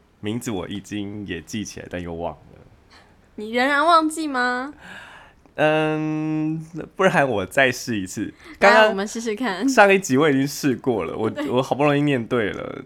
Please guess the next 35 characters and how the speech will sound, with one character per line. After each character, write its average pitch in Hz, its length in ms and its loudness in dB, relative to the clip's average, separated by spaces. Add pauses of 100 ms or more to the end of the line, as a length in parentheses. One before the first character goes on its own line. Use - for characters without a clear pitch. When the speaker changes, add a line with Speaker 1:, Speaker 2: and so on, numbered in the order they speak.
Speaker 1:
这 170 100 -4
次 147 640 -2 (140)
事 151 320 0
隔 104 260 0
三， 120 260 0 (120)
呃， 120 180 -2
事 147 240 -4
隔 107 480 -2
一 - 100 -8
个 240 120 -2
小 262 180 -2
时， 202 80 -2
Speaker 2:
三 190 160 -8
十 196 60 -4
分 202 80 -6
钟。 190 360 -2
Speaker 1:
三-， 127 320 -4
三 123 360 -6
十 107 100 -14
分 101 180 -6
钟 98 220 -4
后， 98 80 -6
我 82 180 -8
看 107 160 -6
我 85 140 -6
的 80 80 -12
记 95 260 -10
忆 90 60 -6
力 82 140 -14
还 78 100 -16
不 76 100 -18
好， 73 140 -14
好 - 200 -10
不 - 20 -2
好？ 87 120 -4